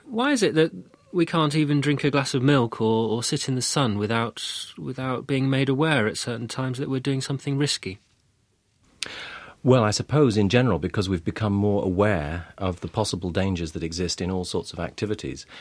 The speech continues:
Speaker 2: It's a paradox in a way because most objective measures of the hazards to human life in a society like ours suggest that actually we're probably, on average, safer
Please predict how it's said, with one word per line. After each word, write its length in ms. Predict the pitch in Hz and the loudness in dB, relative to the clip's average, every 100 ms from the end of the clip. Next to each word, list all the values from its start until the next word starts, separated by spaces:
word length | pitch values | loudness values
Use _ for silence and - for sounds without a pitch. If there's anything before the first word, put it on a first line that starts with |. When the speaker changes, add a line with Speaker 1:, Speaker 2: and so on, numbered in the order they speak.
| - - | -10 -6
Speaker 2:
It's 180 | 92 | -6
a 40 | - | -4
paradox 540 | - 135 101 80 - | -2 0 0 -2 -4
in 80 | 92 | -4
a 60 | 92 | 0
way 300 | 117 87 76 | 2 0 -2
because 540 | 87 - 85 - - 85 | -6 -4 -4 -6 -12 -6
most 560 | 101 117 131 - - - _ _ | 0 0 0 -4 -10 -14 _ _
objective 640 | 87 82 117 - - 80 | -8 0 0 0 -8 -6
measures 540 | 90 85 71 67 - - - - - | -4 -4 -6 -10 -14 -16 -20 -20 -10
of 100 | 78 | -8
the 80 | 82 | -6
hazards 400 | 90 98 85 78 | -2 -2 -2 -6
to 120 | - | -4
human 280 | 85 80 76 | -2 -2 0
life 440 | 87 78 80 - - | 0 -2 -4 -10 -8
in 180 | 90 | -6
a 80 | 95 - _ _ _ _ _ | -6 -10 _ _ _ _ _
society 420 | 104 95 90 87 | -2 2 2 0
like 300 | 90 92 90 | -2 -2 -2
ours 420 | 73 71 80 85 - | -6 -8 -8 -10 -8
suggest 540 | - 85 101 92 - | -4 0 0 0 -2
that 100 | 90 | -2
actually 360 | 95 95 - 76 | 0 -2 -4 -4
we're 200 | 80 87 | -2 -4
probably, 600 | - - 104 82 71 73 | 0 0 0 -2 -4 -4
on 180 | 87 87 | -2 0
average, 400 | 87 85 76 - | -2 -2 -2 2
safer 480 | - 104 - - | 4 4 2 -4